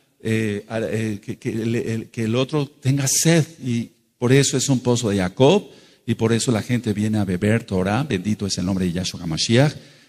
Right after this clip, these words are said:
de otras partes. Amén. Aleluya. Entonces, yo tengo que ser, eh, el reflejo de Yahshua HaMashiach. Sostén para el pecador, decirle, "No, hermano, sigue adelante", etcétera, etcétera, así,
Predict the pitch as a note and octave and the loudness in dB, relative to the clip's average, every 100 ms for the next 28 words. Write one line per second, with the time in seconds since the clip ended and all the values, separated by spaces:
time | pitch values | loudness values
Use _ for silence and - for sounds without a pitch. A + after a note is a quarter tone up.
0 | _ _ G#2+ G#2+ G2+ - G2 F#2 C2+ - | _ _ 0 0 0 -2 -2 -4 -6 -8
1 | - - - _ _ - F#2+ G2 D#3 A#3 | -10 -12 -20 _ _ -8 2 8 10 8
2 | - - - - _ - _ G#2+ A2 A2+ | 4 -6 -18 -20 _ -20 _ 0 2 2
3 | A2 F#2 E2 - _ _ _ - G#2 C3 | 0 -2 -6 -14 _ _ _ -8 -4 0
4 | C3 C#3+ C#3+ - B2 C3 C3 C#3+ - A#2 | 2 2 0 0 0 2 2 2 2 4
5 | A#2+ D#3 - _ _ _ _ - A2+ G2 | 2 0 -8 _ _ _ _ -4 -2 -2
6 | A2+ G2+ G#2+ A#2 G#2+ C3 C#3+ F2+ - - | -2 -4 -4 -2 0 0 2 0 -2 -2
7 | E3+ E3 - G2 C#2+ - _ _ _ _ | 0 0 -2 -4 -6 -12 _ _ _ _
8 | _ _ _ - B2 G#2 - C3+ C3+ D#3+ | _ _ _ -6 -4 -4 -2 4 4 4
9 | C#3 G#2+ G#2+ G2 G#2 G2 G#2 G2 A2+ A2+ | 0 -2 -2 -4 -4 -4 -6 -4 -4 -2
10 | G2 G2+ G2+ E2+ - A#2 A2 G#2 G2+ G#2+ | -2 -2 -4 -6 -4 -4 -2 -2 0 0
11 | F#2+ E2 - G#2+ F#2+ G2 - G2+ F2 D2 | -2 -6 -4 -4 -4 -6 -4 -4 -4 -10
12 | - F#2 - A2 F2+ | -8 -6 -2 0 -2